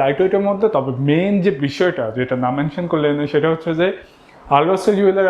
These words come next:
আপনাদের জন্য এগুলো অফার করছে কোনো রকমের কোনো মজুরি ছাড়া। হ্যাঁ, জিরো মেকিং চার্জের মতো পাচ্ছেন আপনারা টোয়েন্টি ওয়ান ক্যারেটের চেইন, সাথে কিছু ওই তো নেকলেসের মতো, যেগুলো খুবই লাইট ওয়েটের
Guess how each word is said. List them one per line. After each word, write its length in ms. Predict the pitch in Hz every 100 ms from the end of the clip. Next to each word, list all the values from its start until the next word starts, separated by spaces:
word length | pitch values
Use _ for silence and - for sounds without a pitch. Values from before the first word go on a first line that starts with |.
| 165
আপনাদের 260 | 175 170 170
জন্য 120 | 180 180
এগুলো 160 | 170 165
অফার 160 | 160 160
করছে 180 | 170 170 160
কোনো 180 | 139 139 156
রকমের 380 | 156 160 160 160 151
কোনো 240 | 147 135 143 147
মজুরি 380 | 143 135 143 143 147 - -
ছাড়া। 260 | 151 123 113 - - -
হ্যাঁ, 160 | 170 151 127 113
জিরো 260 | 175 190 208 190 170
মেকিং 260 | 156 175 165
চার্জের 260 | 170 156 147
মতো 140 | 135 131
পাচ্ছেন 260 | 131 - 147 139
আপনারা 200 | 165 160 160
টোয়েন্টি 260 | 147 160 170
ওয়ান 140 | 160 165
ক্যারেটের 320 | 175 170 170 -
চেইন, 200 | 175 185 220 - - - -
সাথে 160 | 180 180
কিছু 160 | 180 170 151
ওই 80 | 143
তো 60 | 127
নেকলেসের 420 | 127 135 143 180 160
মতো, 160 | 139 170 202
যেগুলো 220 | 165 160 160
খুবই 180 | 160 160 127
লাইট 280 | 120 131 131
ওয়েটের 340 | 143 123 127